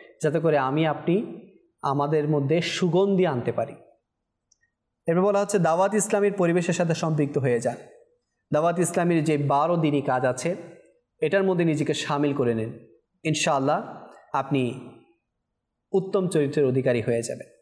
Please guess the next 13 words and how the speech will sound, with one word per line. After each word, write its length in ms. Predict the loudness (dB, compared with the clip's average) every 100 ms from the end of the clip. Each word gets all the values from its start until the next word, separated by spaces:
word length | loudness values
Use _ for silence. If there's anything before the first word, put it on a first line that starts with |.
| _ _ _ _ _ -4
দাওয়াত 260 | -2 0
ইসলামীর 360 | -2 0 0 0
সাপ্তাহিক 460 | -2 -4 0 -2 0
সুন্নতে 340 | 0 2 0
ভরা 220 | 0 2
ইজতিমা, 440 | 0 -2 -2 0 -2 -4 -16 -8
আমিরুল 300 | -4 0 0
সুন্নতের 520 | 0 0 0 2 0 -2 -6 -18 -20 -20 -4
যে 80 | 0
মাদানী 320 | 2 0 0
মোজাকারা, 920 | 0 2 0 0 0 -2 -4 -8 -20 -2
এগুলো 240 | 2 2
দেখার 340 | 2 -2 -2